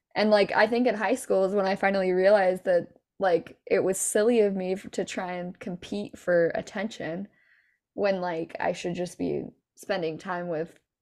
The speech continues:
the people that love me anyway, you know? Like, I don't know, yeah. So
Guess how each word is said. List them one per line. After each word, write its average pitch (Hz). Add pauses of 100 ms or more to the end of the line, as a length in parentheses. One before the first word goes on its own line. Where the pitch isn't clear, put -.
(200)
the 180
people 175
that 160
love 165
me 160
anyway, 170
you 190
know? 185
Like, 175 (640)
I 170
don't 165
know, 151
yeah. 95 (1300)
So 165